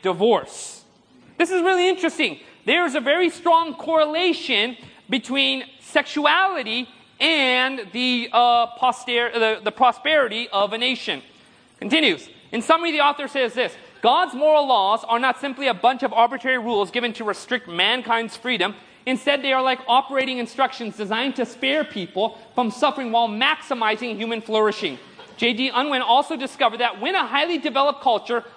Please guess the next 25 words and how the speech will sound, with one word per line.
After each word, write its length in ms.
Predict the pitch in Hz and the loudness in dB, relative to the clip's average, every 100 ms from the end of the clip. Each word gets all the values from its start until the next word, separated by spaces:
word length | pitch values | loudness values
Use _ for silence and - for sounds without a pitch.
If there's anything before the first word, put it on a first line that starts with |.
| - | -2
undergoes 440 | 254 262 269 269 | 0 2 2 2
an 80 | 254 | -4
increase 520 | 277 392 339 302 320 320 | -2 -2 -2 -2 -2 -2
in 120 | 233 | -2
sexual 360 | - 302 339 | 0 0 -2
freedom, 300 | 311 285 240 | -4 -2 -2
notice 220 | 233 302 294 | 0 0 0
this, 160 | 233 - - - | -4 -6 -20 -2
a 140 | 247 | -2
collapse 600 | - 285 254 269 359 370 | 0 0 2 2 0 -2
of 120 | 359 269 | -4 0
that 180 | 285 | 0
culture 320 | 285 254 240 262 | 2 0 0 -2
falls 300 | 254 254 247 | 0 0 -2
within 300 | 226 226 214 | -8 -10 -8
three 180 | 240 | -6
generations. 640 | 220 240 202 208 202 233 220 - - - | -4 -4 -2 -2 -2 -4 -8 -10 -10 -2
The 140 | 226 | 0
historical 540 | 240 - 294 311 302 | 0 2 2 2 -2
data 320 | 247 240 226 226 | -2 0 0 -2
reveals 420 | 220 196 254 247 | -2 0 0 0
this 140 | 220 | -4
pattern 420 | - 254 247 220 220 - - | -2 0 0 -2 -8 -10 -4
with 200 | 208 175 | -4 -4
monotonous 800 | 190 233 233 240 320 269 233 | -4 -2 0 2 0 -2 -8